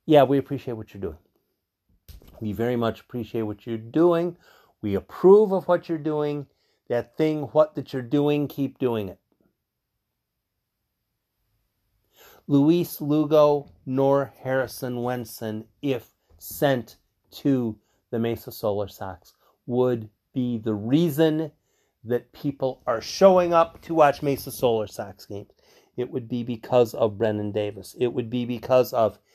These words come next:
if Alexander Canario is there, if, um, Anderson Espinoza is there.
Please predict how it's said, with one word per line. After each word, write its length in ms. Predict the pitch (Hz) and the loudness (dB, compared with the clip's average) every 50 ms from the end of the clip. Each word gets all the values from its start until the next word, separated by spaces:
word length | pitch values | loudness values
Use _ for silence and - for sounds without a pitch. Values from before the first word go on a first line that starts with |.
| _ _ _ _ - | _ _ _ _ -10
if 160 | 117 - - | -10 -8 -4
Alexander 580 | 123 131 117 117 113 104 101 113 110 104 104 101 | 0 0 2 2 2 0 -2 -2 -2 -2 -2 -4
Canario 640 | - - 110 104 98 98 98 98 98 90 90 95 - _ - | -6 -6 -6 -4 -4 -2 -2 -2 -4 -6 -8 -12 -14 _ -8
is 180 | 113 104 - | -8 -6 -4
there, 280 | - 104 98 92 92 - _ | -2 -2 -2 -2 -6 -6 _
if, 400 | 131 127 120 113 - - - _ _ _ _ _ _ _ _ _ _ _ _ - | 0 2 2 2 2 -2 -14 _ _ _ _ _ _ _ _ _ _ _ _ 0
um, 400 | 113 113 113 110 110 110 113 - - | 2 4 4 4 4 2 0 -2 0
Anderson 480 | 135 131 120 123 113 - - 127 117 | 0 2 2 0 -4 -4 -4 -6 -6
Espinoza 680 | - 113 110 - - - 120 113 110 110 110 104 104 101 107 | -4 -6 -8 -8 -6 -6 -4 -2 0 0 -2 -2 -4 -8 -8
is 160 | 104 98 - | -8 -8 -4
there. 240 | 101 98 90 85 | -4 -4 -4 -6